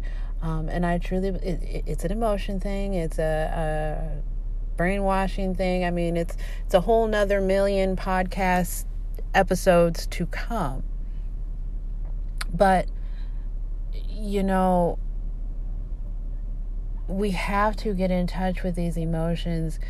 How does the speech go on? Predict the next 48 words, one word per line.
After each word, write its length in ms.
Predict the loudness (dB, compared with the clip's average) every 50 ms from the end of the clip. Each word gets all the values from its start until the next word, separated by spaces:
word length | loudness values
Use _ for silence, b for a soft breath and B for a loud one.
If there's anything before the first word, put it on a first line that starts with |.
| B B B B B -2
and, 540 | 0 2 2 4 4 4 2 2 0 0 -2 -2
uh, 240 | -2 0 0 0 2
we 120 | 2 2 2
have 260 | 2 2 0 0 0
to 120 | -2 -2 -2
understand 640 | 0 0 0 -2 -2 -2 -2 -2 0 0 2 0
them, 180 | 0 0 0 0
and 100 | 0 0
we 120 | 0 0
have 200 | 0 0 0 -2
to 80 | -2 -2
get 140 | -2 -2 -2
in 100 | -2 -2
touch 220 | -2 -2 -2 -2
with 120 | -2 -2
ourselves, 680 | 0 0 -2 -2 -2 -2 0 0 2 2 0 0 -2 -2
and 80 | -2 -2
we 80 | 0
have 140 | 0 -2 -2
to 120 | -2 -4
understand 460 | -4 -2 -2 -2 -2 -2 -2 -2 -2 -2
our, 180 | -4 -4 -4 -4 -2
ourselves 720 | -2 -2 0 -2 -2 -2 0 0 2 2 0 0 -2 -2
and 100 | -2 -2
why 160 | -2 -2 -2
we 220 | -2 0 0 0 0
move 380 | 0 0 0 0 0 -2 -2 -4 B B B B B B
and 80 | -2 0
how 220 | 0 0 2 2
we 100 | 2 2
move, 440 | 2 2 2 2 2 2 0 0 -2 -2 -2
and, 420 | -2 -2 0 0 0 0 -2 -2 B B B B B B B B B -2
um, 320 | -2 0 0 0 0 2
really 800 | 2 2 4 4 2 2 2 0 0 -2 -2 -4 -4 -4 -4 -4 -4 -4 -4 -2 0
understand 640 | 0 0 0 0 -2 -2 -2 -2 -2 -2 -2 -2 -2 -2
energy 500 | -2 -2 0 0 0 0 0 0 0 0
and 120 | 0 0 0
how 160 | 2 2 2
that 200 | 2 2 2 2
is 140 | 0 0 -2
something 360 | -2 -2 -2 -2 -2 -2 -2
so 240 | -2 0 0 0 2
outside 560 | 2 0 0 -2 -2 -2 -2 0 0 0 2
of 140 | 0 2 2
us 220 | 2 2 0 0
and 140 | -2 -2 0
yet 200 | 0 0 -2 -2
so 260 | -4 -4 -2 -2 -2